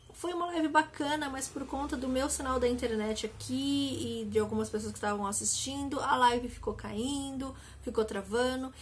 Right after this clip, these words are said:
E aí, assim, na hora rolou, mas pra subir pro canal não ficou um conteúdo bacana.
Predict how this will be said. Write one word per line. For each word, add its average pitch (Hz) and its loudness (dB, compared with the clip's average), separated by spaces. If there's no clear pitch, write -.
E 302 -2
aí, 311 4
assim, 269 4
na 262 0
hora 247 0
rolou, 240 2
mas 247 0
pra 269 4
subir 262 0
pro 247 -4
canal 226 2
não 240 -2
ficou 240 -2
um - -4
conteúdo 240 0
bacana. 208 -2